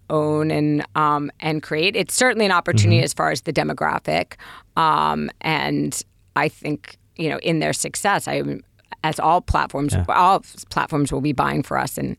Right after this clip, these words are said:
Speaker 1: in our success, of
Speaker 2: <laughs> Of
Speaker 1: course.
Speaker 2: course. Um, are you surprised Instagram hasn't gone, gone harder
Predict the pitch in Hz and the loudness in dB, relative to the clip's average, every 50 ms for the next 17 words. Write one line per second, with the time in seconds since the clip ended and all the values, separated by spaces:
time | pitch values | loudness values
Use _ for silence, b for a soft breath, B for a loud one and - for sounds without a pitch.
0 | - - 143 143 147 170 185 - - - - - - - 139 - 139 - - - | -4 -2 2 2 4 4 2 0 -2 -6 -6 -6 -4 -2 0 2 0 0 0 0
1 | - - 131 110 92 - - 170 180 190 208 208 - - - - - - 147 147 | 2 4 4 4 4 2 0 0 0 2 2 0 -2 -4 -6 -4 0 4 6 6
2 | 147 151 151 151 147 151 - - 160 190 220 - - - 427 339 156 135 139 131 | 8 8 8 6 6 4 4 4 4 4 4 4 4 4 4 4 4 4 2 2
3 | - - 147 143 139 135 135 131 127 123 127 120 110 - 117 113 113 117 113 117 | 2 2 2 4 4 4 4 4 4 4 4 4 4 4 4 4 4 4 4 2
4 | - - - - - 113 107 104 104 101 - - 107 104 104 110 110 107 107 | 0 -4 -4 0 2 4 6 6 4 4 4 4 4 4 4 4 4 4 2